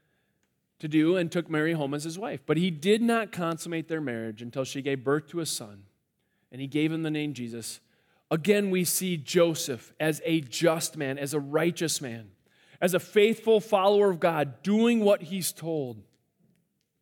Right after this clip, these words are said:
Right there in Scripture, it says, "He did what the angel of the Lord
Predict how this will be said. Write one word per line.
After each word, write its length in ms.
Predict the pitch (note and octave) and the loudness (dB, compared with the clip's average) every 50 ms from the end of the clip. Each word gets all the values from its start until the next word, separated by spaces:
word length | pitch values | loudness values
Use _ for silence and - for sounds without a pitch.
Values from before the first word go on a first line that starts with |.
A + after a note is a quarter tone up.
| _ _ _ _ _ _ _ _ _ _ _ _ _ _ _ _ _ _ _ _ _ _ _ _ _ _ _ _ _ _ _ _ _ | _ _ _ _ _ _ _ _ _ _ _ _ _ _ _ _ _ _ _ _ _ _ _ _ _ _ _ _ _ _ _ _ _
Right 180 | C#3 D#3+ E3+ D#3 | 0 0 0 2
there 140 | G3+ G3+ | 0 0
in 80 | G3 F#3+ | 0 -2
Scripture, 320 | - - F3+ D#3 - - | -2 -2 -4 -4 -2 -4
it 100 | D3+ C3+ | -6 -4
says, 200 | - D#3 C#3+ B2+ | -4 -4 -4 -4
"He 180 | - - E3+ F3 | -6 -6 -8 -8
did 340 | C#3 - E3+ F3 F3+ F#3 F3+ | -6 -2 0 0 0 0 -2
what 160 | F3+ E3+ D#3+ | -4 -6 -6
the 180 | F3+ D#3 - D3+ | -8 -8 -6 -4
angel 300 | D3 D3+ D3+ C#3+ D#3+ D#3 | -4 -4 -4 -4 -4 -6
of 80 | C#3+ | -4
the 80 | C#3 C#3 | -4 -6
Lord 400 | C3 B2+ B2+ A#2+ A#2+ A#2+ A2+ | -4 -4 -4 -6 -6 -8 -10